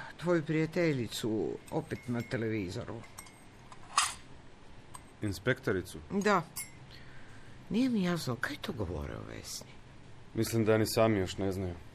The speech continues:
Speaker 1: Bilo je sve puno policije tam, e, kod, e, stare tvornice.
Speaker 2: To si vidjela na vijestima?
Speaker 1: Da.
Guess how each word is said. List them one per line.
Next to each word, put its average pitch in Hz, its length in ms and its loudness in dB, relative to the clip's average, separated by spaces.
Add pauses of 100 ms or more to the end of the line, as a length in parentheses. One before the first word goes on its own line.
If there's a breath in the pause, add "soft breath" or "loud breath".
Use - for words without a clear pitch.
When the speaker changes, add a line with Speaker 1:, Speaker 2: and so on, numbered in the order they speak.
(340 loud breath)
Speaker 1:
Bilo 135 220 -2
je 110 80 -4
sve - 360 -4 (260)
puno 170 420 -2
policije 143 600 -4 (100)
tam, 117 360 2
e, 131 280 4
kod, 101 280 0
e, 117 140 2
stare 101 380 0
tvornice. - 580 -2 (1200 loud breath)
Speaker 2:
To 92 120 -2
si 101 180 0
vidjela 98 640 8
na 95 140 4
vijestima? 95 440 2
Speaker 1:
Da. 208 240 4